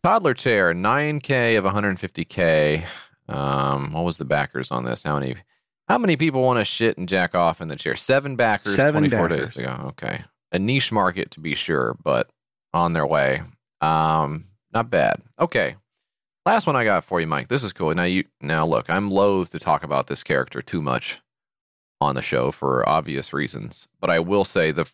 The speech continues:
Speaker 1: the first person I thought of when I saw this project was, admittedly,
Speaker 2: It was.
Speaker 1: it was Mikey Miles. Look,
Speaker 2: <laughs> Yeah, it was.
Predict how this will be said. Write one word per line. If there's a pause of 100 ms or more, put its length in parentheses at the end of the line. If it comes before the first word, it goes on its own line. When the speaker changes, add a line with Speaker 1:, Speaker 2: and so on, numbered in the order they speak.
(120)
Speaker 1:
the
first
person
I
thought
of
when
I
saw
this
project
was, (480)
admittedly, (640)
Speaker 2:
It
was. (400)
Speaker 1:
it
was
Mikey
Miles.
Look,
Speaker 2:
<laughs>
Yeah,
it
was.